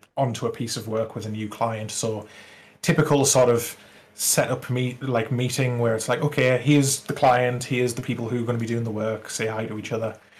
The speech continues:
Um, and my manager just kind of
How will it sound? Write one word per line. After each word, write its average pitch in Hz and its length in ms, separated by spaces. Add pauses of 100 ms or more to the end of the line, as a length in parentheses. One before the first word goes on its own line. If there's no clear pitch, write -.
(500)
Um, 104 640 (400)
and 104 540
my 113 220
manager 107 440
just 101 240
kind 104 140
of 98 120